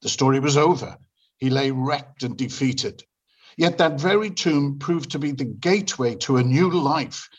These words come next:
He rose into a life of light, radiance, and return. But this is no escapism. His glorious body is still marked by the vicious wounds of death,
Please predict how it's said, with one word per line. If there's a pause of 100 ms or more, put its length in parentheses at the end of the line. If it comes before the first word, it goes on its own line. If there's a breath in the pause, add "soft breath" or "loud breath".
(180 loud breath)
He
rose
into
a
life
of
light, (220)
radiance, (320)
and
return. (1200 loud breath)
But
this
is
no
escapism. (460)
His
glorious
body
is
still
marked
by
the
vicious
wounds
of
death,